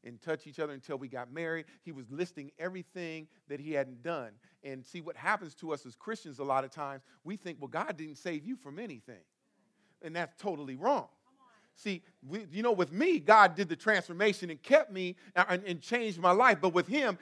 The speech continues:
it was the power of God that kept him from a lot of different things. Saints, I'm here to tell you something.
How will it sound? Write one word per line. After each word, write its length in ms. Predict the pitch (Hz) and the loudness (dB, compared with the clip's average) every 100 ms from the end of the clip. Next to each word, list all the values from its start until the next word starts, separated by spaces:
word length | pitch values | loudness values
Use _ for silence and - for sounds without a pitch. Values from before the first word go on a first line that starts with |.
| - | 0
it 80 | 214 | 2
was 160 | 214 | 4
the 100 | 185 | 4
power 480 | 190 - 269 285 208 | 4 8 10 10 8
of 140 | 175 139 | 6 10
God 420 | 170 226 175 180 - - | 10 12 10 8 0 8
that 180 | 202 196 | 8 8
kept 380 | - 269 359 170 | 12 12 12 8
him 340 | 202 185 190 - - | 6 6 4 -4 4
from 160 | 226 214 | 8 10
a 60 | |
lot 280 | 214 240 226 | 12 12 12
of 80 | 214 | 10
different 340 | 226 226 214 | 6 4 4
things. 280 | - 320 226 - - | 8 10 8 4 -10
Saints, 300 | - 294 294 | 10 10 12
I'm 160 | 320 349 | 10 10
here 140 | 311 | 8
to 80 | 233 | 10
tell 220 | 269 302 | 12 12
you 120 | 254 | 10
something. 400 | 190 233 202 165 | 8 8 8 2